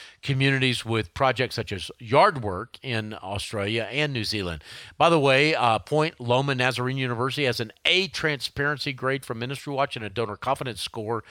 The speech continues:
of seventy-two, which means give with confidence. And we will stick with Nazarene schools. Mount Vernon Nazarene University's Board of Trustees has elected Carson Castleman to be its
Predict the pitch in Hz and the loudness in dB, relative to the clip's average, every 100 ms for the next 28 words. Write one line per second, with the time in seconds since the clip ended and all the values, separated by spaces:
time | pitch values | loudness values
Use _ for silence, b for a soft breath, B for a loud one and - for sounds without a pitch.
0 | B B B 117 - - 95 110 104 - | B B B 0 0 2 2 0 -6 -4
1 | - 220 131 120 127 - 120 107 - 110 | 0 2 2 0 -4 -6 -6 -8 -4 -6
2 | 98 - 123 135 120 90 - B B B | -6 -6 -2 -2 -4 -10 -12 B B B
3 | 190 202 170 147 180 151 139 135 135 151 | 4 4 4 -2 -8 -8 -6 -8 -2 2
4 | 151 143 123 - - 196 - 143 135 - | 4 4 2 -4 0 0 2 2 0 0
5 | 131 135 156 147 143 143 139 - - 170 | -2 4 4 4 2 2 0 -2 2 4
6 | 226 180 - _ _ 123 147 170 196 - | 4 2 -6 _ _ 0 2 2 0 -8
7 | 147 135 226 285 165 107 104 120 117 104 | -2 4 4 4 0 -2 -2 2 2 0
8 | 104 104 98 98 92 90 - 110 95 113 | -4 -6 -6 -8 -8 -10 -10 -12 -10 -8
9 | 107 - 107 - 123 160 165 - B B | -8 -6 -8 -6 -6 -6 -8 -14 B B
10 | B B 180 143 131 131 - 131 110 - | B B -2 2 4 2 2 -2 -4 0
11 | 147 151 170 143 - - - 147 151 - | 2 2 2 0 -4 -10 -2 0 0 -2
12 | 135 143 139 127 135 - 143 - | -4 -4 -4 -2 -4 -2 -4 -4